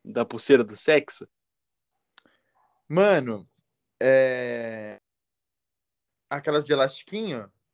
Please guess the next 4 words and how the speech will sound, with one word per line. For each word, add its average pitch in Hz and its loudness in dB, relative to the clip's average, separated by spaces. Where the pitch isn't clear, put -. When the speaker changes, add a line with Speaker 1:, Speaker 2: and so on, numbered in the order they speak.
Speaker 1:
Isso. 160 0
Speaker 2:
Mano, 156 -4
assim, 143 -8
na... 131 2